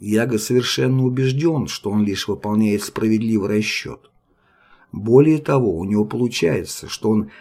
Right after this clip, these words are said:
расквитался только за одну несправедливость, за одно тяжкое оскорбление из двух. Это ли не даёт сознания правоты своих действий? Такое сознание, повторяем, разумеется, было и у Александра Исаевича,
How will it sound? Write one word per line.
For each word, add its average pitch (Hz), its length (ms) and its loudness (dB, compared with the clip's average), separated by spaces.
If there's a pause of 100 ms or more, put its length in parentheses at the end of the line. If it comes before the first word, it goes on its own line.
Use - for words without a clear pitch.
(180)
расквитался 135 680 0
только 131 340 0
за 123 180 0
одну 156 220 0
несправедливость, 92 1040 -6 (380)
за 117 200 -2
одно 143 260 0
тяжкое 135 600 0
оскорбление 113 800 -2
из 120 120 -4
двух. 107 460 -12 (680)
Это 139 320 2
ли 160 80 0
не 160 120 0
даёт 135 320 2
сознания 117 580 0
правоты 107 500 -2
своих 98 420 -6
действий? - 640 -12 (800)
Такое 165 380 0
сознание, 143 640 2
повторяем, 92 720 -8
разумеется, 135 640 -2
было 123 340 2
и 117 260 -2
у - 180 -4
Александра 107 600 -2
Исаевича, - 800 -10